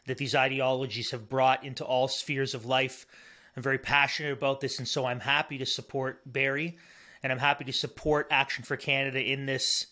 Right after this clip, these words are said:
initiative and in this endeavor. And so I want to remind our viewers again, before it gets lost in the shuffle, that they can go to action for canada dot com. That's action,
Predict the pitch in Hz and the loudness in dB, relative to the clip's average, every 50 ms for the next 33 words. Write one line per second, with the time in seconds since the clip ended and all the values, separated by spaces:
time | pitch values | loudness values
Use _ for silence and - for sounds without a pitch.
0 | _ _ _ _ _ 131 135 139 160 165 - - 147 139 139 135 135 135 135 135 | _ _ _ _ _ -4 0 2 2 2 2 0 0 0 -2 -2 -2 -4 -4 -4
1 | 135 131 - - 135 127 131 139 139 135 - 117 127 151 - - - - - - | -2 -4 -4 -4 -4 0 4 4 4 4 2 -4 -6 -6 -8 -14 -20 -20 -20 -20
2 | - - _ 123 117 - - 143 135 135 135 139 139 139 135 131 135 135 135 139 | -20 -14 _ -8 -6 -2 0 2 4 4 4 4 2 0 0 0 0 2 4 4
3 | 143 147 147 147 151 143 - - 127 120 123 123 120 120 127 - 143 113 107 135 | 4 4 2 0 -2 -4 -4 -2 0 2 2 2 2 0 -2 -4 -6 -6 -4 -2
4 | 139 147 143 131 139 135 131 - 139 135 120 107 - 143 143 139 131 127 117 139 | -2 0 0 2 2 2 2 0 -2 -4 -6 -2 0 2 4 4 4 2 -2 -6
5 | 160 180 - - 131 - - 143 135 131 131 131 - 135 127 - - - 139 131 | -10 -12 -6 -6 -6 -4 -2 0 2 2 2 2 2 0 -2 -2 -4 -8 -4 0
6 | 123 127 123 120 - - 131 123 117 - - - 131 117 - 123 123 135 165 - | 0 0 0 0 -4 -8 -8 -6 -4 -2 0 2 0 0 0 0 -2 -2 -2 -6
7 | - - - - - - - - - - _ - 131 - 143 143 143 135 - 143 | -10 -18 -20 -20 -20 -20 -20 -20 -20 -10 _ -6 -2 0 2 0 0 -2 -4 -8
8 | 143 131 143 139 127 - - 139 127 - - 139 139 151 - - - - 175 165 | -4 0 0 0 0 0 -4 -6 -6 -2 2 4 4 4 4 2 0 0 0 -2
9 | 165 160 - - - 151 143 143 135 - - - - 165 156 151 147 139 120 127 | -4 -6 -6 -6 -2 0 2 2 2 0 -4 -4 -2 0 2 2 2 0 0 -2
10 | 113 113 120 127 - - - - - - - - _ 110 143 139 131 127 - - | -2 -2 -4 -6 -10 -14 -20 -20 -20 -20 -20 -20 _ 0 4 6 6 4 4 0
11 | - - 147 139 127 123 127 135 156 151 143 - 139 131 - - - - 151 139 | -4 0 2 4 4 4 4 2 0 -4 0 0 2 2 0 -2 0 2 4 4
12 | 143 - - - - 160 151 147 143 151 | 4 2 0 0 0 0 0 -2 -4 -6